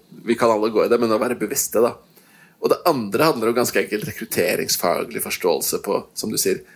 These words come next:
eller begge to sier, kravspekk først, gjøre, vite hva du ser etter, vite hvordan du ser, finner de tingene da, i stedet for å anta at fordi du ser sånn ut eller er sånn, så har du ikke det,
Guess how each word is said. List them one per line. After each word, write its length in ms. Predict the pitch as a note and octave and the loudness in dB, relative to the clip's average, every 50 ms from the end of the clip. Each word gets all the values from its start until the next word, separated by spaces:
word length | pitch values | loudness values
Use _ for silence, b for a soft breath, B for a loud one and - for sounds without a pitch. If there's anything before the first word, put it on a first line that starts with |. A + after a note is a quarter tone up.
| B B | B B
eller 160 | - G#2+ G#2 | -2 -2 0
begge 220 | G#2 G#2 G2 - - | 2 2 0 -2 -4
to 80 | - - | -6 -4
sier, 240 | - - - - - b b b b b - | -4 -2 -4 -4 -6 b b b b b -4
kravspekk 540 | - B2+ A#2 G#2 - - - - A2 G#2 - | 0 2 2 2 2 0 -2 -4 -4 -4 -2
først, 440 | - G2+ G2 - - - - - - - | 0 0 0 0 -2 -8 -10 -12 -6 0
gjøre, 300 | - A#2+ A2+ G#2 G2+ G#2+ A2 | 2 4 4 4 2 2 2
vite 320 | B2 A#2+ G#2 - - A2 | 2 2 2 0 0 0
hva 60 | A2+ G#2 | 0 0
du 80 | G#2+ G#2 | 0 0
ser 200 | - A2 F#2+ F#2 | 0 0 0 -2
etter, 100 | - A#2+ A#2 A#2 | -2 -2 0 2
vite 300 | C3+ B2 A2+ - - B2+ | 2 2 2 0 -2 0
hvordan 360 | A#2+ A#2+ A#2+ A#2+ - G#2+ - - | 2 2 2 2 2 0 0 2
du 60 | - | 0
ser, 260 | - - G2+ F2 D2+ | 2 2 2 2 2
finner 300 | - - A2 F#2+ F2+ A2+ A2 | 0 -2 -4 -2 0 0 2
de 140 | G#2+ A2 A2 | 2 2 0
tingene 400 | - - G2 G2+ - G#2 A#2 A2 | 0 -2 -6 -4 -4 -4 -2 0
da, 140 | B2 B2+ C#3+ C#3+ C#3 B B B B B B B B B | 2 2 2 2 -2 B B B B B B B B B
i 60 | - B2 | -2 0
stedet 280 | - B2+ A2 G2+ G2+ | 2 4 2 2 2
for 120 | - B2+ A#2 | 2 2 2
å 60 | G#2 G#2+ | 2 0
anta 240 | G2+ - - B2 | -4 -2 0 0
at 80 | A#2+ A#2+ | 0 0
fordi 300 | - - A#2 G#2+ G#2 G#2 | 0 -2 0 0 0 0
du 60 | G2+ A2+ | 0 0
ser 220 | - - A2 G2+ G#2 | 2 2 4 2 2
sånn 220 | - G#2 F#2+ F2+ | 2 0 0 0
ut 100 | F#2 F#2 | 0 -4
eller 140 | G#2+ A2 G2+ | -2 -2 0
er 40 | F#2+ F#2 | 0 0
sånn, 160 | - G2 F#2 - | 0 -2 -2 0
så 200 | - G2+ G#2 G2+ - | 0 0 0 0 -2
har 240 | - - F#2+ G2 - | -4 -2 -2 -2 -2
du 60 | - - | -4 0
ikke 120 | - A#2 A2+ | 0 2 2
det, 100 | C3 | 2